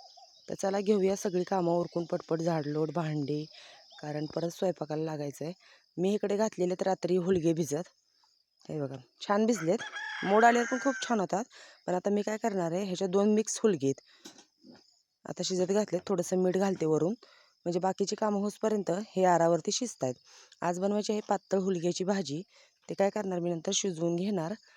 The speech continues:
आणि फोडणीला घालणार कांदा, टॅमॅटो, लसूण, कोथिंबीर घालून. इकडे माझ्या चपात्या झाल्यात. आत्या मला टॅमॅटो चिरून देत आहेत. अं, त्या अजून ताई आलेल्या नाही आहेत. मग तोपर्यंत म्हणलं तुला टॅमॅटो चिरून देते, चटणी बनवूया तव्यामध्ये. आता मी दोन तीन भाकरी करून घेते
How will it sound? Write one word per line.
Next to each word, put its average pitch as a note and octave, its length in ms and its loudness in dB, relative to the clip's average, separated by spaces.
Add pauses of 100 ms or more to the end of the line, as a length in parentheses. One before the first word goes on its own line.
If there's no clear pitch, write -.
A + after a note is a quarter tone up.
(200)
आणि E3+ 180 -4
फोडणीला D#3+ 460 2
घालणार D#3+ 340 -2
कांदा, D#3 360 0
टॅमॅटो, D#3 500 0
लसूण, D#3 500 -4 (360)
कोथिंबीर D3+ 400 0
घालून. E3+ 340 -2 (280)
इकडे D#3 200 0
माझ्या D#3+ 220 -2
चपात्या F3 380 -2
झाल्यात. F#3 340 0 (400)
आत्या F#3+ 260 -2
मला G#3+ 160 -2
टॅमॅटो G3+ 340 2
चिरून G3+ 280 0
देत G3 200 0
आहेत. F#3 140 2 (460)
अं, D#3 300 2
त्या F3 80 2
अजून E3+ 140 0 (100)
ताई F3 200 4
आलेल्या F3+ 380 4
नाही E3+ 220 0
आहेत. G#3+ 100 -2 (180)
मग F3+ 120 -6
तोपर्यंत E3+ 300 0
म्हणलं G3 200 0
तुला G#3+ 180 0
टॅमॅटो F#3+ 280 2
चिरून F#3+ 320 -2
देते, G3+ 180 -4
चटणी F3 340 0
बनवूया D#3+ 280 2 (100)
तव्यामध्ये. D3 440 0 (400)
आता F#3+ 160 2
मी A3 100 2
दोन A3 180 2
तीन G#3+ 160 0
भाकरी G#3 340 2
करून G3 260 0
घेते G3+ 280 2